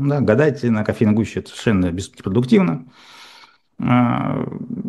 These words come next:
говорит ли это о том, что опять заблокируют Telegram? Может быть.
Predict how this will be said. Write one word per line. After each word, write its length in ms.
говорит 460
ли 220
это 220
о 40
том, 180
что 140
опять 220
заблокируют 580
Telegram? 260
Может 300
быть. 480